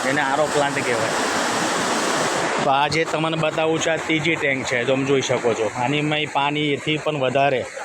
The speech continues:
ચોખ્ખું છે, તમે જુઓ. તમે જોઈ શકો છો, આ ઉપર પાણીને ચોખ્ખું કરવા માટેની એક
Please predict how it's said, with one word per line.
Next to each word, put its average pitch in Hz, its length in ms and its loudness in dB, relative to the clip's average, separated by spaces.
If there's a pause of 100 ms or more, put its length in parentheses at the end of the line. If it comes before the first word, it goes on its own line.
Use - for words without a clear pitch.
(540)
ચોખ્ખું 156 420 2
છે, 135 140 0
તમે 131 220 2
જુઓ. 131 240 2 (1120)
તમે 147 160 0
જોઈ 147 220 2
શકો 143 340 0
છો, 139 140 2 (200)
આ 139 120 0
ઉપર 147 400 0 (1700)
પાણીને 156 440 0
ચોખ્ખું 151 380 0
કરવા 156 280 2
માટેની 147 460 0
એક 143 80 -2